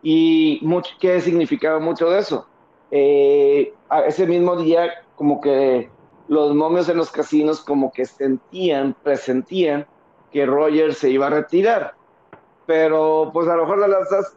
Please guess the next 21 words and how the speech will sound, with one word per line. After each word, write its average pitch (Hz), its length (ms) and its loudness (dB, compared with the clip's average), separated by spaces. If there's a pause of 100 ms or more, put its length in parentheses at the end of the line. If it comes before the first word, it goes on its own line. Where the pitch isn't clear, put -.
eso 165 160 -4
quiere 180 180 -2
decir 185 160 -2
como 143 220 -12
que 135 160 -2
la 147 180 0
última, 185 640 0
o, - 140 -8 (260)
o 147 100 -10
por, - 340 -4 (140)
este, 123 560 -2 (440)
aunque 214 240 -2
ahí 247 100 0
no 269 120 2
decía 226 280 0
Last 214 300 0
Dance, 139 360 -2
o 143 60 2
a 143 40 2
lo 139 80 0
mejor 175 440 -2